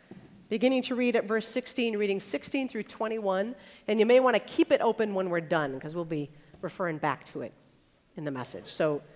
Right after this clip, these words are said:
Second Corinthians five, sixteen through twenty-one, page nine forty in the pew Bibles. Hear the word of the Lord. "From now on, therefore, we regard no one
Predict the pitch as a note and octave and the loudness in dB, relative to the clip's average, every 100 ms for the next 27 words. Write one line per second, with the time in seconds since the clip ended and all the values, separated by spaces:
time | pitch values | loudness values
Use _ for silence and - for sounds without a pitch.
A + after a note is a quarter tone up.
0 | - - - D4+ C#4+ D4 D4+ C4 A3+ - | -20 -14 4 6 6 4 2 2 0 -2
1 | - B3 G#3 F3 D#3+ - - C#4 - C#4 | 2 6 8 6 2 -2 -8 -8 -6 -2
2 | B3+ A#3 A3+ B3 A3 - B3 A#3 G#3+ G#3+ | 0 0 -2 -6 -6 -4 -4 0 2 2
3 | F3+ D#3+ - - - G3 - - A3 G3 | 2 -2 -10 -12 -2 -2 -2 -12 -6 -2
4 | G#3+ A3 A3 - - G3 F3+ D3+ C#3 - | 0 0 -2 -6 -12 -6 -4 -4 -6 -12
5 | - E3 D3+ C#3 E3+ D3+ C#3+ B2+ A#2+ - | -14 -8 -8 -6 -6 -4 -4 -6 -12 -16
6 | _ _ _ _ _ _ _ _ _ _ | _ _ _ _ _ _ _ _ _ _
7 | _ - B3 G3 F#3 F3 E3+ E3+ D#3+ C#3+ | _ -2 -2 0 -4 -4 -4 -4 -4 -8
8 | - _ _ _ _ _ _ _ _ _ | -12 _ _ _ _ _ _ _ _ _
9 | _ _ _ _ _ _ _ _ _ _ | _ _ _ _ _ _ _ _ _ _
10 | _ _ _ _ _ C4+ D4+ E4+ C4 B3+ | _ _ _ _ _ 2 8 8 8 8
11 | G3 E3 F3+ F3 - G3+ F#3 G3 B3 B3+ | 6 4 2 0 0 2 2 2 0 0
12 | A3+ A3 G#3 G3 F3+ G3 C4 E4 D#3+ A#2+ | 0 0 0 0 -2 -2 0 2 0 -2
13 | B2 | -8